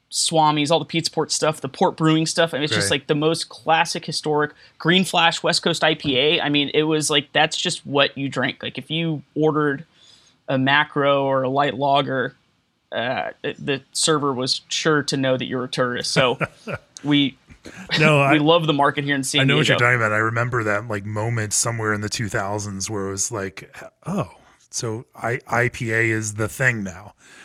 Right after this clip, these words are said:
Speaker 2: Um, as you and, uh, and Travis were kind of envisioning the brewery that you wanted to create here in San Diego,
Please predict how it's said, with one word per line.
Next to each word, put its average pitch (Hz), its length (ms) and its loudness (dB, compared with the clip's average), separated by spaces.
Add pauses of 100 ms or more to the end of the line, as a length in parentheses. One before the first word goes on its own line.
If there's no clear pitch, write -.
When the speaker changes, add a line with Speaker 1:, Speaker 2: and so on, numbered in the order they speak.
(280)
Speaker 2:
Um, 101 580 0
as 165 280 2
you 170 240 4
and, 131 240 0
uh, 113 340 0
and 117 280 -4
Travis 120 460 0
were 110 120 -4
kind 123 180 -4
of 107 100 -4
envisioning 107 640 0
the 104 80 -4
brewery 110 280 -2
that 104 160 -4
you 123 60 -6
wanted 104 200 -6
to 95 60 -10
create 107 680 -4 (120)
here 131 340 -4
in 107 80 -6
San 107 240 -4
Diego, 98 500 -6